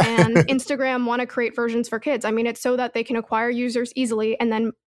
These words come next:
Speaker 1: kind of stick with those users for the next five, ten, twenty, fifty years. And I think, I mean,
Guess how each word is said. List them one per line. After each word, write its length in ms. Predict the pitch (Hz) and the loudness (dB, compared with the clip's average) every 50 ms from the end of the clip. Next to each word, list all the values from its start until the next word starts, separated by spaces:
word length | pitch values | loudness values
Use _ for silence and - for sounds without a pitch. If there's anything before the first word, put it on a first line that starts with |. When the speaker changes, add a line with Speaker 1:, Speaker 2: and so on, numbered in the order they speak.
| _ _ _ - | _ _ _ -4
Speaker 1:
kind 160 | - 247 233 | -2 0 0
of 180 | 233 220 214 - _ _ _ _ - 240 226 - _ _ _ _ | 0 -2 -4 -10 _ _ _ _ -12 -12 -12 -12 _ _ _ _
stick 380 | - - - - - 269 277 - - - | -12 -12 -6 -4 -2 -2 -2 -4 -6 -4
with 200 | 262 262 294 285 | -2 -2 -2 -2
those 180 | - 277 262 240 | -2 -2 -2 -2
users 320 | 233 240 226 220 226 226 | -4 -4 -4 -4 -4 -4
for 80 | - - | -4 -4
the 80 | 240 220 | -2 -2
next 180 | 214 214 - | -2 -4 -2
five, 240 | - 220 226 226 220 | -2 0 0 0 -2
ten, 240 | - 233 220 220 226 | -4 -4 -4 -4 -4
twenty, 280 | - - 214 - 220 | -4 -2 -2 -2 -2
fifty 300 | 220 - - 226 - - 220 | -2 -4 -6 -6 -4 -4 -2
years. 360 | 220 226 - - - - - - - - - - - - | 0 0 0 -2 -4 -8 -12 -16 -18 -18 -18 -18 -10 -4
And 300 | - 240 240 233 240 240 - | -2 -2 0 0 -2 -2 -2
I 80 | - 254 | -2 -2
think, 320 | 247 - 277 277 247 - - _ - 247 240 233 240 - - - | 0 0 0 -2 -2 -4 -12 _ -12 -10 -10 -10 -10 -12 -4 -2
I 80 | 269 262 | -2 0
mean, 220 | 254 240 226 - | 0 -2 -4 -6